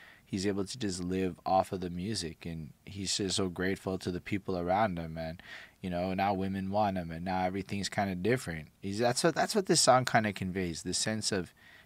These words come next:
everything's different now because we're rich, even though things aren't gonna change, but it kinda is changed. I really enjoy that. I like the overall beat too. The beat just has this super celebratory tone to it that just makes you feel like you're happy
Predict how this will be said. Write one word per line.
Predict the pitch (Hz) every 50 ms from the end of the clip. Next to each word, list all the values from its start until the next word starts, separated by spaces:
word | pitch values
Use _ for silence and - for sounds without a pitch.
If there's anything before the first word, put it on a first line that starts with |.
| _ -
everything's | 87 101 113 131 143 135 113 92 110
different | 110 104 110 113 - - 104 87 73
now | 82 90 85 80 80 85 - - -
because | 104 92 - 101 87 85
we're | 92 87 87
rich, | 95 110 113 95 78 - - - - - -
even | 104 95 92 95 92
though | 92 90 87 -
things | - 95 90 87 82
aren't | 85 85 87 71 82
gonna | 90 87 80 67
change, | - - 110 92 87 85 82 - - _ -
but | 87 85 82 76 - _ _ _ _ _ _ -
it | 95 90
kinda | - - 95 87 90
is | 92 104 104 92 -
changed. | - - 90 82 76 71 67 - - - - - - - - - - -
I | 104 113
really | 120 131 139 143 131
enjoy | 120 110 95 104 95 87 101 95
that. | 80 73 67 64 - - -
I | 90
like | 92 98 104 113 107 -
the | - 110 90 -
overall | 85 104 98 98 104 92 85 82
beat | 80 92 104 95 92 - -
too. | - - 92 90 95 101 - - - - - - -
The | - 92
beat | 85 95 104 107 101 98
just | - 104 98 101
has | 107 101 95 -
this | - 85 80 -
super | - 101 95 - - 95
celebratory | - - 95 90 90 95 87 92 90 - - 104 92 92 87 -
tone | - - 85 87 92 -
to | - 104 95
it | 95 98 92 -
that | - 80 73
just | - 87 80 - -
makes | 95 90 87 - -
you | 90 82
feel | - - - 90 92 95 95
like | 90 85 82 - -
you're | 85 80
happy | 73 - - 87 82 80 - 85 80 78 76